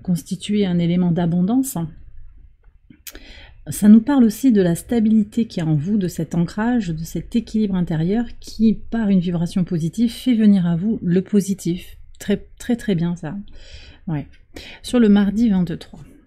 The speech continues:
Alors, sept de coupe et un enterrement. Alors, prenez-le avec des pincettes. Peut-être que vous savez que vous allez, euh,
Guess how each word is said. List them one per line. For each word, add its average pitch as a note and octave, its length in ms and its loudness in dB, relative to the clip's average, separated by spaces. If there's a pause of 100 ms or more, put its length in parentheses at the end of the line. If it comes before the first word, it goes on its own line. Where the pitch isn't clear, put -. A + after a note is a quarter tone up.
(1160)
Alors, F#3 640 -4
sept A#3 340 -2
de A3 140 2
coupe A#3 420 -4 (180)
et G#3+ 140 0
un F#3 140 0
enterrement. F#3 480 0
Alors, D#3+ 280 -8
prenez-le G#3 440 2
avec F#3+ 240 -2
des F#3 80 -2
pincettes. F3+ 420 -8 (1800)
Peut-être A3+ 300 -4
que G3+ 80 2
vous F#3 100 -2
savez G3+ 340 2
que G3 120 -4
vous E3+ 180 0
allez, F3+ 340 2
euh, D#3 300 0